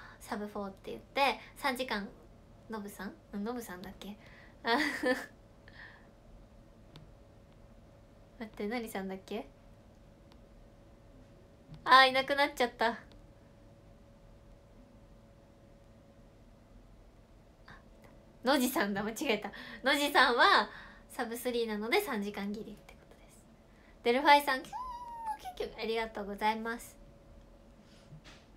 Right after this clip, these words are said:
トラッシュさん、タツノオトシゴ、あ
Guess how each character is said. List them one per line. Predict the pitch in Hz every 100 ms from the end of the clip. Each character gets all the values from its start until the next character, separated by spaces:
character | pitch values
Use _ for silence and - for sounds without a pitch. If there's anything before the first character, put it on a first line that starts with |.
| - - - - - - - - - - - - - - - - - - - - 214
ト | 233
ラ |
ッ | 233
シ | 247
ュ |
さ | 254
ん、 | - - - - - - - - - - - - - - - - - - -
タ | -
ツ | - 233
ノ | 226
オ |
ト | 220
シ | 226 226
ゴ、 |
あ | 233